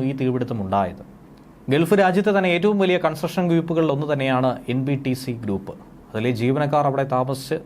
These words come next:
മരണപ്പെട്ടത് തന്നെയാണ് വലിയ വാർത്തയായി ലോ-, രാജ്യമെങ്ങും കേട്ടിരുന്നത്. കേരളത്തിലെ തന്നെ അറിയപ്പെടുന്ന ഒരു വ്യവസായി കൂടിയാണ് കെ ജി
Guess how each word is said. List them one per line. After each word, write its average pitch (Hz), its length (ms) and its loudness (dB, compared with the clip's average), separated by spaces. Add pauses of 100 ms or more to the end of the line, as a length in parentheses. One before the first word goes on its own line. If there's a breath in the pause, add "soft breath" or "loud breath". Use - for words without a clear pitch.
(120)
മരണപ്പെട്ടത് 147 520 -2
തന്നെയാണ് 139 340 -2
വലിയ 131 160 0 (100)
വാർത്തയായി 123 540 -2 (920 loud breath)
ലോ-, 123 200 2 (160)
രാജ്യമെങ്ങും 131 520 0 (1200)
കേട്ടിരുന്നത്. 95 460 -8 (680)
കേരളത്തിലെ 131 420 2
തന്നെ 147 160 -2
അറിയപ്പെടുന്ന 135 520 0 (240)
ഒരു 117 160 -6
വ്യവസായി 135 460 -2
കൂടിയാണ് 107 420 0 (120)
കെ 104 160 -4
ജി 107 80 -2